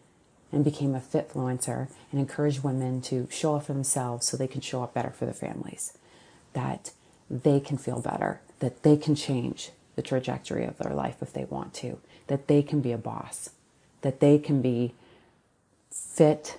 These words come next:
fun, healthy, just feel good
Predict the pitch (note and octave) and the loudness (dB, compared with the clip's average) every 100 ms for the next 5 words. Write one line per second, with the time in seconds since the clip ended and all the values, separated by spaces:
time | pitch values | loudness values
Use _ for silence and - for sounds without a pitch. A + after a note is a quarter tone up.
0 | - - - - D#3 C#3+ C#3 C#3 - _ | -18 -20 -10 2 4 4 4 2 -2 _
1 | - - C#3 C3+ - D3 C#3+ C#3+ - - | -12 -2 2 2 2 4 4 2 -2 -4
2 | - E3 E3 D#3+ D3 D3+ D3+ C#3+ A#2 | 4 8 10 10 6 4 4 4 0